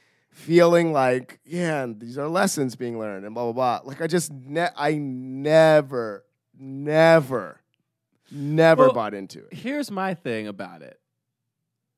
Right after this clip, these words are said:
Speaker 2: I am fine with that if I have firm reasons of what it is that old school is do-, does
Speaker 1: Yeah.
Speaker 2: that new school doesn't.
Speaker 1: Yeah,
Speaker 2: And I
Speaker 1: yeah.
Speaker 2: never understood it.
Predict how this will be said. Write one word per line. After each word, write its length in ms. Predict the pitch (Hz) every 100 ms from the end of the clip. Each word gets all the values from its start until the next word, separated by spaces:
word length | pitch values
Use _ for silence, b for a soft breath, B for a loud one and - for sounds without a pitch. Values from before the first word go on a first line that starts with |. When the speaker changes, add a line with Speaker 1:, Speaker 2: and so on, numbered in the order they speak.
| _ _ -
Speaker 2:
I 500 | 139 208 254 247 226 _ -
am 180 | 151 135
fine 880 | - _ 113 117 127 131 131 127 131 _ _ _ _ _ _ _ _
with 220 | 120 113 101
that 400 | 101 110 165 - _
if 320 | - 170 175 _ _
I 160 | 131 160
have 460 | 156 143 139 143 _ _ _ _ _
firm 760 | _ _ _ _ 127 131 147 160
reasons 580 | 117 110 113 139 139 - -
of 260 | 107 98 - _
what 400 | 101 98 110 135
it 160 | 147 131
is 300 | 104 104 113
that 180 | - 104 _
old 260 | 107 113 117
school 300 | - 135 131
is 120 | 107
do-, 200 | - 107 _ _
does 300 | 101 110 131
Speaker 1:
Yeah. 120 | 113
Speaker 2:
that 120 | 107
new 200 | 104 107
school 240 | 104 - 98
doesn't. 420 | - 80 - _ _ _ _
Speaker 1:
Yeah, 180 | 120 120
Speaker 2:
And 80 | 113
I 60 | 104
Speaker 1:
yeah. 160 | 101
Speaker 2:
never 440 | 110 127 123 117 110
understood 420 | 110 101 95 -
it. 120 | 82